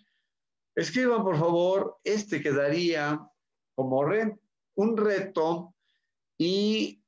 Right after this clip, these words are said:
quedaría como un posible ejercicio de la cuarta semana, porque los que mo-,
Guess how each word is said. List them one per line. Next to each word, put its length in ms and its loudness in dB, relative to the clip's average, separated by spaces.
quedaría 760 2
como 560 2
un 680 2
posible 640 0
ejercicio 680 0
de 180 2
la 460 0
cuarta 340 0
semana, 680 -2
porque 280 0
los 280 2
que 140 0
mo-, 240 2